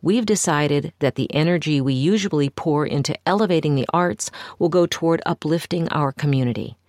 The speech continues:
Instead of cultivating engagement with the arts, we'll cultivate hope. We'll celebrate its power and the beauty of having, sharing,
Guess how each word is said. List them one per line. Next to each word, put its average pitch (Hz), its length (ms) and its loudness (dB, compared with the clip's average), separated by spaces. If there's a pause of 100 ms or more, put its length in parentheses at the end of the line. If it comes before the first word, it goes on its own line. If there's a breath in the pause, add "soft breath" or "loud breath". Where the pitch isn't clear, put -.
(220 loud breath)
Instead 151 400 0
of 139 180 -2
cultivating 151 600 2
engagement 139 680 0
with 135 120 -4
the 127 140 -2
arts, 123 320 -2 (260 loud breath)
we'll 190 160 4
cultivate 180 600 -2
hope. - 420 -2 (480 soft breath)
We'll 214 220 2
celebrate 156 520 0
its - 180 -8
power 131 500 -4 (200 loud breath)
and 143 160 0
the 139 60 0
beauty 160 400 0
of 143 100 -4
having, 190 640 -2 (220 soft breath)
sharing, 143 640 0